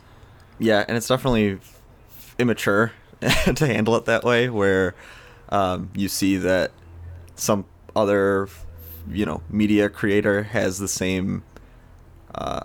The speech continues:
name that you do, and you just refuse to back down, even though they have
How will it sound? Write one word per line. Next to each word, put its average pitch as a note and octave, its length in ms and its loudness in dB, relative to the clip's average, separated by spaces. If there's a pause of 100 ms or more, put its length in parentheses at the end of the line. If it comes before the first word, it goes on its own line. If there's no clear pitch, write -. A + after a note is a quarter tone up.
(120)
name G#2+ 320 0
that G#2+ 100 0
you A2 120 0
do, G#2+ 320 0
and G#2 140 -2
you G2 100 -2
just - 220 -6
refuse F#2+ 380 -2
to F#2+ 120 -6
back F#2+ 260 -2
down, G2 380 -4
even F#2 300 -4
though F#2 420 -2
they F#2 220 0
have F#2 360 -2